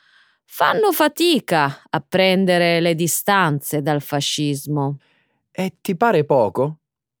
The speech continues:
Speaker 2: Rivelare pubblicamente la propria nostalgia al regime autoritario di Mussolini è simbolicamente preoccupante,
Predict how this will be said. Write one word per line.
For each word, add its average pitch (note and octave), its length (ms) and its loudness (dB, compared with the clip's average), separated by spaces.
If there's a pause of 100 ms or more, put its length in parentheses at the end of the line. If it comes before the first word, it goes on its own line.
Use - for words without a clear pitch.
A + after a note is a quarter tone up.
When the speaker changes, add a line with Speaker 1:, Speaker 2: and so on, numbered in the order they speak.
(920)
Speaker 2:
Rivelare C3+ 960 0
pubblicamente C3 1040 -2
la F#2 160 -2
propria B2 460 -2
nostalgia F#2 1040 -4
al E2+ 180 -6
regime F#2+ 680 -6
autoritario F2 1000 -4
di F2 140 -10
Mussolini F2+ 1080 -6 (720)
è F3 160 0
simbolicamente E3+ 1500 -2 (100)
preoccupante, E2+ 1040 -4